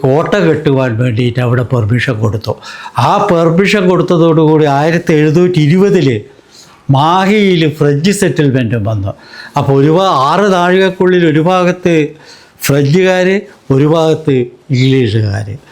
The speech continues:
ആ മ-, മയ്യഴി പുഴയുടെ അപ്പുറവും ഇപ്പുറവുമായിട്ട് രണ്ട് സെറ്റിൽമെന്റുകൾ വരുന്ന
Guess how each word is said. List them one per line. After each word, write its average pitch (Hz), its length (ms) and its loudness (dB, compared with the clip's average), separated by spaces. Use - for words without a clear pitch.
ആ - 20 0
മ-, 123 320 2
മയ്യഴി 170 420 2
പുഴയുടെ 147 560 2
അപ്പുറവും 165 480 0
ഇപ്പുറവുമായിട്ട് 131 760 0
രണ്ട് 147 340 2
സെറ്റിൽമെന്റുകൾ 143 720 0
വരുന്ന 117 320 -2